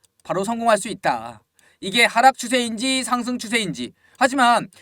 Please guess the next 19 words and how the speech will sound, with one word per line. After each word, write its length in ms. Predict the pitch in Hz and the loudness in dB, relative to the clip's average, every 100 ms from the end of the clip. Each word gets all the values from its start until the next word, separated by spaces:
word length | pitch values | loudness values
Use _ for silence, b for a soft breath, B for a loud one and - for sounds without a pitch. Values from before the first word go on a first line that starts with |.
| b | b
이런 280 | 170 220 262 | -4 -2 0
추세를 400 | 254 269 277 269 | 0 2 4 4
파악하는 680 | - 254 254 - 247 240 233 | 2 2 2 0 -4 -4 -6
것도 560 | 220 - 254 269 269 254 | -8 -6 0 4 4 2
과연 600 | 180 214 240 180 190 120 _ _ - | 2 6 6 4 2 -4 _ _ -8
이게 240 | 190 262 | -2 0
정말 360 | 202 196 220 226 | 0 0 2 2
상승 680 | 226 311 320 302 302 302 285 | 0 -8 -8 -6 -4 -4 -6
이후의 340 | 214 240 254 | -8 -2 -2
눌림인지, 840 | 175 151 180 294 311 165 127 147 - b b _ | -2 -4 -4 -4 -2 -4 -6 -8 -10 b b _
정말 280 | 190 233 247 | -4 0 0
상승이 440 | 262 277 262 269 | 0 -2 -2 -4
끝난 420 | 262 302 294 294 | -6 -4 -2 0
다음에 600 | 233 202 220 220 226 240 - | 4 6 6 2 -2 -4 -6
추가 300 | - 254 247 | -4 0 0
하락이고 680 | 240 226 208 190 226 240 b b | 2 -2 -2 -8 -8 -8 b b
하락 280 | - 247 254 | -4 -4 -4
추세의 260 | 226 240 | -6 -6
시작인지 720 | 208 277 269 247 190 247 262 | -4 -2 0 -2 -4 -4 -6